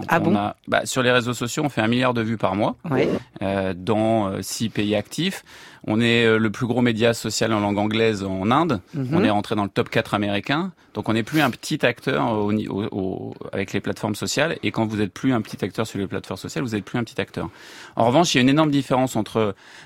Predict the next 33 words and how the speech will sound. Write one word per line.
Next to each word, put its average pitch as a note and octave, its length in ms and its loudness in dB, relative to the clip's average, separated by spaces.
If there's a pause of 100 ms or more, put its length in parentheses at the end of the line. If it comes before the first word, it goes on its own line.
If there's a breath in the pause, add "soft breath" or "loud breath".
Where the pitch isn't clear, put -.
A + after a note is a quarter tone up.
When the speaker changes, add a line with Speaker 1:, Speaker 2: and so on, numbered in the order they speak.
Speaker 2:
un A2+ 100 2
média A#2 200 2
traditionnel A2 600 0
et G2+ 60 2
nous. D3+ 200 2 (200)
Speaker 1:
Mhm. D3 100 -2
Speaker 2:
C'est B2+ 140 0
que A#2+ 140 0
nous, D#3+ 260 4
comme B2+ 180 2
la A2+ 100 4
moitié D3+ 500 2
de C#3 100 0
ce - 100 -8
que B2+ 120 -4
l'on G#2+ 440 0
produit C#3 440 2
et C3+ 40 0
de G#2+ 120 -2
ce - 80 -16
que A#2 100 -4
l'on G#2 160 0
poste, - 500 -2 (440 soft breath)
ce - 260 -4
sont D3+ 220 0
des C#3 120 2
vidéos A#2+ 320 2
qui - 160 -6
marchent G#2 240 0
partout - 240 -2
dans B2 120 2
le G2+ 60 2
monde. C#3+ 180 -2